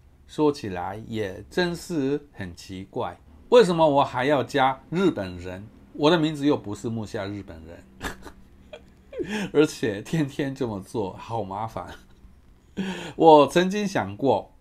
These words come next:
呃，取一个中国名字，不失为一劳永逸的好方法。这样一来，对方不会喊错。所以来到台湾几年之后，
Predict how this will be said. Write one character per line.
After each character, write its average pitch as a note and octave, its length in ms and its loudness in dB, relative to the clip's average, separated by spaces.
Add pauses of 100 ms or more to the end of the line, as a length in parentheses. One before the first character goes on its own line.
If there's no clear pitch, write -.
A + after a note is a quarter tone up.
(200)
呃， A2+ 300 -6
取 - 160 -4
一 A3 80 0
个 G#3 120 4
中 G#3+ 240 -2
国 C#3 180 2
名 A#2 240 -4
字， G2+ 260 -8 (160)
不 F3+ 120 6
失 F3+ 280 0
为 A2+ 440 0
一 F#3 120 0
劳 A2+ 280 0
永 G2+ 300 -6 (120)
逸 E3+ 180 0
的 G2+ 100 -6
好 F2+ 200 -10
方 B2+ 220 -6
法。 - 200 -8 (220)
这 A#3 100 2
样 E3+ 160 -2
一 F#3+ 140 -4
来， A#2 280 -2
对 C#3+ 260 0
方 C#3 340 -6 (100)
不 C3+ 320 2
会 F3 200 2
喊 F2 200 -10 (140)
错。 A#2 340 -6 (360)
所 E3+ 260 4
以 C3+ 260 2 (260)
来 C#3 240 0
到 D#3+ 420 6
台 B2 260 -4
湾 D3 320 0
几 A2 140 -8
年 G#2 240 -10
之 B2+ 220 -10
后， A2+ 280 -8